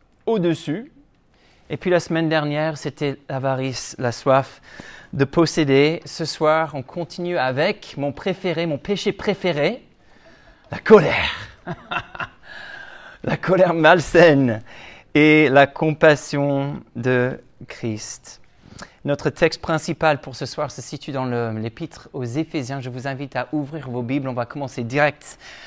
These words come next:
avec une lecture de, franchement, quelques-uns de mes vers-, versets préférés, euh, du, euh, du Nouveau Testament. Ch-, Jean, euh, Éphésiens, Éphésiens chapitre quatre.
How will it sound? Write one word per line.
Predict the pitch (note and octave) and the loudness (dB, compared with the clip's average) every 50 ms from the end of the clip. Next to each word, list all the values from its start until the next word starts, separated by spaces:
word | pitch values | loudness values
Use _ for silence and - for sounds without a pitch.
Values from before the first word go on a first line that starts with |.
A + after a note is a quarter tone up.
| - - - - | -20 -14 -6 0
avec | - C3 B2+ C3+ C3 - - - - | 0 2 2 2 -2 -2 -8 -14 -10
une | - C3 B2+ B2+ B2 | -6 -4 -2 -2 -2
lecture | A#2 B2 D#3 C#3 - - - - B2+ B2 C#3 E3 - - - - - _ _ - - _ _ - - - - - - - _ _ - - | 0 0 -2 -2 -4 -8 -8 -4 -2 -2 -2 -4 -8 -14 -20 -20 -20 _ _ -20 -20 _ _ -20 -20 -20 -20 -20 -20 -20 _ _ -14 -8
de, | - B2+ B2+ A#2+ A#2 - | -4 -2 -2 -2 -2 -4
franchement, | - - - - E3+ E3 - - E3+ D#3 D3 D#3 E3 - - | -8 -10 -4 -2 -2 -2 -2 0 2 2 2 2 -2 -8 -12
quelques-uns | - - D3+ - - D3+ C#3 D3+ C#3+ | -10 -10 -10 -8 -8 -6 -4 -4 -4
de | C#3 | -2
mes | C3 B2+ B2 | -2 -4 -2
vers-, | A#2+ C3 B2 - _ - | -4 -6 -8 -8 _ -8
versets | C3+ C3 - - C#3+ | -8 -8 -6 -8 -10
préférés, | - - - D#3+ D3+ - D#3+ C#3+ C3 B2+ B2+ C3 B2+ - - _ - C3+ | -8 -6 -6 -6 -6 -6 -8 -6 -6 -6 -6 -6 -8 -10 -14 _ -14 -12
euh, | B2+ B2 B2+ B2+ B2+ B2+ B2+ B2+ B2+ C3 _ _ _ _ _ _ _ _ _ _ _ - _ _ _ | -12 -12 -12 -12 -14 -14 -14 -16 -18 -20 _ _ _ _ _ _ _ _ _ _ _ -20 _ _ _
du, | - C3 B2+ B2 B2 B2 | -16 -10 -8 -6 -6 -6
euh, | A#2+ B2 A#2+ B2 B2 B2 | -6 -6 -8 -10 -10 -10
du | B2+ B2 | -8 -8
Nouveau | C3 C3 C3+ C#3+ | -8 -6 -6 -6
Testament. | C3 - C3+ B2 - - A#2+ A2+ A2+ A2 A2 A2+ | -8 -8 -10 -12 -8 -8 -6 -4 -4 -6 -6 -8
Ch-, | - - - | -8 -10 -10
Jean, | - A#2+ A#2+ A#2+ B2 - _ - | -10 -6 -6 -6 -6 -8 _ -4
euh, | B2 A2+ A2 G#2+ G#2 - | -4 -2 -2 -2 -4 -6
Éphésiens, | B2+ B2 - D3 B2+ C3+ B2+ B2+ - - - | -8 -8 -8 -10 -8 -8 -8 -10 -10 -12 -14
Éphésiens | A#2+ - C3+ A#2+ B2+ A#2+ | -12 -12 -10 -10 -10 -10
chapitre | - - A2+ - - - - B2 | -8 -10 -10 -10 -12 -16 -16 -14
quatre. | - - A#2 A#2+ - - - - | -8 -6 -6 -6 -6 -10 -18 -20